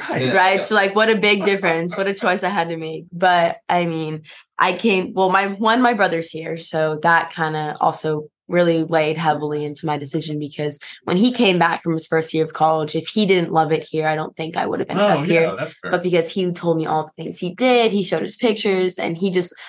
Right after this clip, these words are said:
Speaker 3: absolutely loved it. It was like, "I wanna do that too." And
Speaker 1: Right.
Speaker 3: then I went to spec.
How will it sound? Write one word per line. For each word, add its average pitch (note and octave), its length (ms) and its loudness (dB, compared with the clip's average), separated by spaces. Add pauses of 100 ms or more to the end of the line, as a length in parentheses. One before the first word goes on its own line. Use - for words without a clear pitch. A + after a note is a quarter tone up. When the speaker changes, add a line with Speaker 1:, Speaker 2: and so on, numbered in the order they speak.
(120)
Speaker 3:
absolutely E3+ 420 0
loved E3+ 200 0
it. E3 80 -4
It D#3+ 60 -4
was D#3+ 160 -6
like, - 320 -2
"I E3+ 220 2
wanna G#3 160 -6
do G3 140 -4
that - 180 -4
too." E3+ 420 -4
And E3+ 160 0
Speaker 1:
Right. E3+ 100 2
Speaker 3:
then E3 340 0 (260)
I G3+ 100 4
went G3 140 0
to G3+ 80 0
spec. D#3+ 400 0